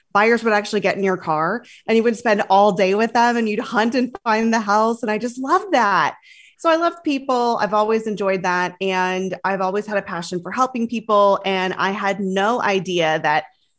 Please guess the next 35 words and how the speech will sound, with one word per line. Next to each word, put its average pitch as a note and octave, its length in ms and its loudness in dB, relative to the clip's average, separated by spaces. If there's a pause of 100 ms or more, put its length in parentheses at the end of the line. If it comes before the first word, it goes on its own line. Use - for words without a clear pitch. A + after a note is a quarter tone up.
(220)
because A#3 400 -2
my A3 240 2
brain F#3+ 500 2
learns F3+ 380 -2
differently F#3 640 -4
than F3+ 540 -2
other F3 220 -2
people, G#3+ 640 -4
I F#3+ 560 0
had B3 200 -6
to C4 40 -4
break G#3+ 280 -2
things A3 260 -2
down F#3 220 0
in F3 160 -2
a F3 40 -4
specific F3 600 -10
way E3+ 300 0
so E3+ 160 -12
that E3 60 -2
I D3+ 100 -4
could - 160 -16
understand F3 580 -8
it. - 160 -10 (100)
And F#3+ 180 -2
so F#3+ 220 0
I F#3 100 2
didn't G3 320 -4
realize G3 800 0
that F3+ 160 -2
that F3 280 0
particular F#3 640 -4
framework G3 540 -2
or E3+ 120 -2
style G3+ 640 -2